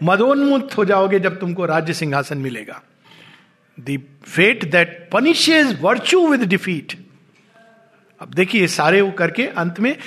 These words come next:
seized in a truth that sees in its own light। वहां डिबेट नहीं है,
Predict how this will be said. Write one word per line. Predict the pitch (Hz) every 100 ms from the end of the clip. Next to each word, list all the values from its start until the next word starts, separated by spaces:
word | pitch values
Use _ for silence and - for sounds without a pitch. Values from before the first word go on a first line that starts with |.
| -
seized | - 302 320 277 233
in | 226 214
a |
truth | - 247 - 170
that | 190
sees | - - 208 180
in | 170
its | 165 -
own | 143
light। | 127 123 - - - _ _ _ _ _ _
वहां | 156 185 165
डिबेट | 170 208 226
नहीं | 240 254
है, | 208 - -